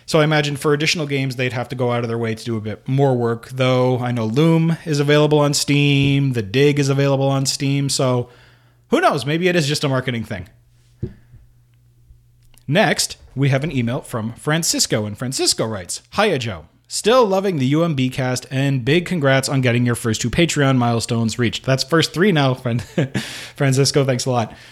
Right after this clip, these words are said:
Uh, wanted to email a response to you and Father Beast from the Starflight episode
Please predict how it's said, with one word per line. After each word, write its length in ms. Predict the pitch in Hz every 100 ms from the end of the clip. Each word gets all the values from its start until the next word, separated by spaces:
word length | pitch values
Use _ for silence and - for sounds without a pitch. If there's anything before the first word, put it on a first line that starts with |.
| - - _ -
Uh, 440 | 147 160 160 156 -
wanted 420 | 160 202 285 311
to 160 | 247 214
email 240 | 202 214
a 60 | 208
response 560 | 202 - 135 127 127
to 100 | -
you 200 | 147 160
and 100 | 175
Father 260 | - 175 175
Beast 300 | 127 117 -
from 160 | 123 113
the 80 |
Starflight 560 | 110 - 294 349 170 131
episode 540 | 117 113 - 113 110